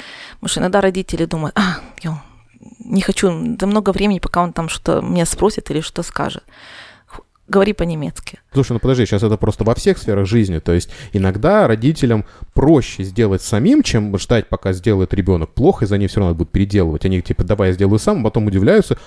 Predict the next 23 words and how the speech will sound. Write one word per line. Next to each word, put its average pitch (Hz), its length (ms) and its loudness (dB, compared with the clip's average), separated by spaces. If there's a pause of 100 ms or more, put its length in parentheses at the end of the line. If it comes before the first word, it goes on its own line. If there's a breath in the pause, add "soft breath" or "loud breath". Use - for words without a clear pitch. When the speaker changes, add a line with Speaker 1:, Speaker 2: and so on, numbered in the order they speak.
(100 loud breath)
Speaker 2:
«А - 80 -4
че - 140 0
это - 120 0
ребенок 117 280 0
ничего 107 220 0
не 104 60 2
помогает 92 380 2
делать, 131 320 2
или 107 100 0
он 98 160 2
там 90 220 0
не 98 80 4
умеет 107 360 2
что-то - 280 -4
делать?» 82 320 0 (280 loud breath)
Потому 85 200 -2
что - 160 -2
в - 40 -4
свое 101 200 2
время 147 300 2
ты 117 140 -2
сказал: 104 280 0
«Все, - 140 -6